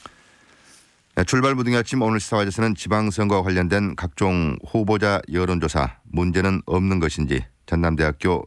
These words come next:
최영태 교수와 얘기 나눠보겠습니다. 오늘부터 시작되는 예비 후보자 등록 제도에 관한 내용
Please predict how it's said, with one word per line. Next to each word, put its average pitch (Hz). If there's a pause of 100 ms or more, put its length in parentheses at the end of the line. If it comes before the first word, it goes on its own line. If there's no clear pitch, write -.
최영태 101
교수와 82 (120)
얘기 73
나눠보겠습니다. 64 (1040)
오늘부터 98
시작되는 104
예비 98
후보자 92
등록 95
제도에 85
관한 78
내용 78